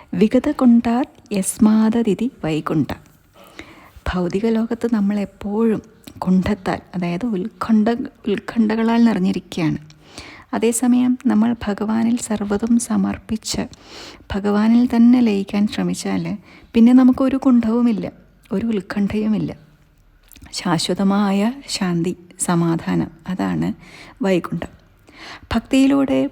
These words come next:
പൂർണ്ണ ശരണാഗതിയിലൂടെ പ്രാപിക്കാവുന്ന പരമഗതിയാണ് ജനന മരണ ചക്രങ്ങളിൽ നിന്നുള്ള മോചനം. അതിലൂടെ പ്രാപിക്കുന്ന പരമഗതിയാണ് ഈ വൈകുണ്ഠം. ഈ വൈകുണ്ഠം എന്നത് ശരിക്കും ഒരു സ്ഥലമല്ല, അത്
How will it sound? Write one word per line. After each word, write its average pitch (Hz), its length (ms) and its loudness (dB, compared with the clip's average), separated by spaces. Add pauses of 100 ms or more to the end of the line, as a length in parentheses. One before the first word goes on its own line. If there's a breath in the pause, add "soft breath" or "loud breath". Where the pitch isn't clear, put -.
പൂർണ്ണ 220 480 2
ശരണാഗതിയിലൂടെ 208 960 -2
പ്രാപിക്കാവുന്ന 185 880 -4 (300)
പരമഗതിയാണ് 196 920 0 (540 loud breath)
ജനന 233 300 4
മരണ 233 300 0
ചക്രങ്ങളിൽ 196 640 -4
നിന്നുള്ള 156 340 -2
മോചനം. - 560 -4 (760 loud breath)
അതിലൂടെ 254 480 0
പ്രാപിക്കുന്ന 214 640 -4
പരമഗതിയാണ് 185 1000 -4
ഈ 226 180 -2
വൈകുണ്ഠം. - 540 -8 (880 loud breath)
ഈ 277 40 0
വൈകുണ്ഠം 247 500 4
എന്നത് 240 380 2 (100)
ശരിക്കും 208 480 -4
ഒരു 214 140 -2
സ്ഥലമല്ല, 185 880 -6 (300)
അത് 202 240 -8